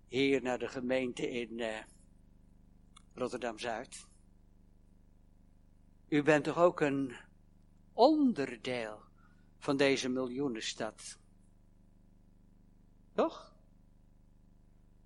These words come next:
Wereldwijd zijn hier de betrekkingen.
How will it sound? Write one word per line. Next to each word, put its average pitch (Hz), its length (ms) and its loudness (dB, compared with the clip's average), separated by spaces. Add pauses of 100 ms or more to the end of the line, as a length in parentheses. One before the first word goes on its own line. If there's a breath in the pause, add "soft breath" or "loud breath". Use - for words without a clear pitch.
(180)
Wereldwijd 214 1200 10
zijn 143 360 4
hier 139 300 0
de 156 100 2
betrekkingen. 311 840 -2